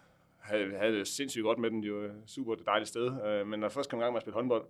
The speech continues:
så var det her frirum, og det her, hvor man bare spillede håndbold og havde det sjovt og, og gjorde det ting. Og det, det fandt jeg ud af, at det, det betyder rigtig meget for mig, bare det med at spille håndbold.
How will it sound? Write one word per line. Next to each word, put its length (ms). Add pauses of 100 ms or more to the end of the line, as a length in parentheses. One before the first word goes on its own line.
(220)
så 100
var 40
det 120
her 80
frirum, 420
og 160
det 100
her, 320
hvor 120
man 100
bare 260 (240)
spillede 260
håndbold 300
og 80
havde 140
det 80
sjovt 300
og, 280
og 120
gjorde 200
det 60
ting. 180
Og 80
det, 300
det 80
fandt 140
jeg 80
ud 100
af, 140
at 120
det, 480 (480)
det 80
betyder 240
rigtig 160
meget 160
for 120
mig, 80
bare 160
det 80
med 60
at 60
spille 140
håndbold. 240